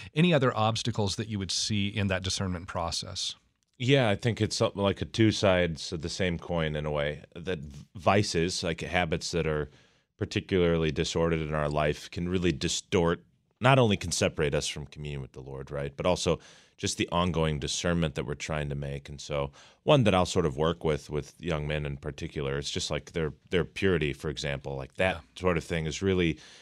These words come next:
Speaker 2: can, can really fog, um, what the Lord's invitation might be. And so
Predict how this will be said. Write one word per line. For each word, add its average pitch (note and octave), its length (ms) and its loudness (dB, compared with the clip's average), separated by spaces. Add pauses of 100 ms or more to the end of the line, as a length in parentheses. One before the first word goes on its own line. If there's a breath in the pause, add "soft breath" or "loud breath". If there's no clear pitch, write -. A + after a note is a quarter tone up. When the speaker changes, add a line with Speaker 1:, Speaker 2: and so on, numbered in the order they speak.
(140 loud breath)
Speaker 2:
can, D#3+ 200 2 (100)
can C3+ 220 4
really C#3 540 6 (320)
fog, E2 580 4 (500)
um, D#2 480 0 (560)
what A2 200 2
the A#2+ 80 4
Lord's G2 260 4
invitation E2 560 -2
might C#2+ 220 -6
be. A2 160 2
And D#2 140 -2
so E2 220 0